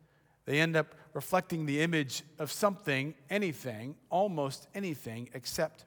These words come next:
for God. Because when you are in a congregation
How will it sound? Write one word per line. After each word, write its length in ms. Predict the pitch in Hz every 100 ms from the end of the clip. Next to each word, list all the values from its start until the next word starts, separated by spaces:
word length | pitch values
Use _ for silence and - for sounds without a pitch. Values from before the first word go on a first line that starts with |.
| _
for 440 | - 139 120 120 - _ _ _
God. 440 | 113 98 87 110 _ _ _ _ _ _ _ _ _ _ _ _ _ _ _ _ _ _ _ _ _ _
Because 240 | 135 156 147
when 160 | 160
you 380 | 175 320 392 381
are 220 | 175 180
in 100 | 180
a 60 | 160
congregation 1200 | - 190 185 180 147 156 151 143 139 120 123 190